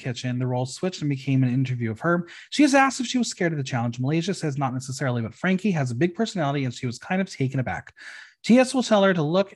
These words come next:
at how big her personality is when she came out in the runway, and she has to display that in the challenge. She says, "Being from Dade County, she gotta do better." Malaysia says that in her mind, she is super confident, but she shuts down because she gets intimidated.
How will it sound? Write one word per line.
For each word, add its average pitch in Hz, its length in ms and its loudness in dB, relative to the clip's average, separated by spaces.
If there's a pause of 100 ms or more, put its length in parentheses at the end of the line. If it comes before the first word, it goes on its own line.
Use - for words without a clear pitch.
at 156 140 -2
how 120 200 -4
big 170 240 2
her 214 120 2
personality 196 640 0
is 151 200 -4
when 131 160 0
she 127 180 -8
came 123 340 -2
out 240 300 4
in 185 340 0 (420)
the 160 300 0
runway, 147 520 2
and 127 200 -2
she 139 120 -4
has 131 140 -2
to 127 100 -8
display 156 280 -4
that 139 140 -2
in 131 60 -4
the 123 60 -4
challenge. 165 340 -2
She 156 100 -6
says, 135 360 -4 (220)
"Being 294 200 8
from 156 160 2
Dade 170 240 4
County, 196 260 2
she 165 120 -6
gotta 147 280 2
do 127 80 2
better." 123 280 0 (600)
Malaysia 156 400 0
says 156 460 -4
that 135 200 -2
in 131 80 -4
her 160 120 -4
mind, 156 280 -4
she 139 220 -4
is 131 140 -2 (180)
super 151 340 -4
confident, 143 440 -2
but 131 100 -4
she 113 100 -6
shuts 180 380 -6
down 160 320 0
because 127 380 -2
she - 100 -10
gets 117 220 -6
intimidated. 180 640 0